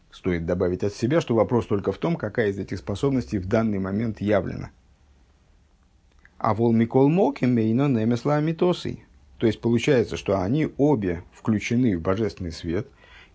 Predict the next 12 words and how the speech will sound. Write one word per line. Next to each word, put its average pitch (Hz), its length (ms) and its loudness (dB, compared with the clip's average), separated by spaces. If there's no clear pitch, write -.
и 156 100 2
способность 113 640 0
сокрытия, 104 640 -2
и - 200 -2
способность 107 600 -2
раскрытия. 104 680 -4
Следовательно, 101 1000 2
они 120 260 2
в 101 120 0
равной 120 340 2
степени 113 440 0
истинны, 82 800 -4